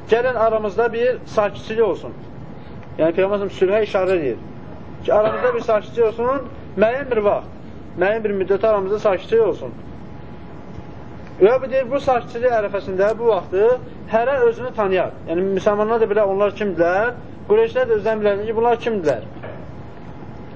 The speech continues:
Və deyir, əgər onlar bunu da istəməsələr, deyir, onda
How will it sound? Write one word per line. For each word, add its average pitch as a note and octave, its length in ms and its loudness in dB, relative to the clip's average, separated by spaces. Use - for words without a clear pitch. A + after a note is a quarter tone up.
Və A3 160 8
deyir, C4+ 160 2
əgər C4 260 2
onlar A#3+ 300 2
bunu B3 160 0
da A3 80 4
istəməsələr, F#3+ 540 2
deyir, A#3 340 2
onda A3 240 4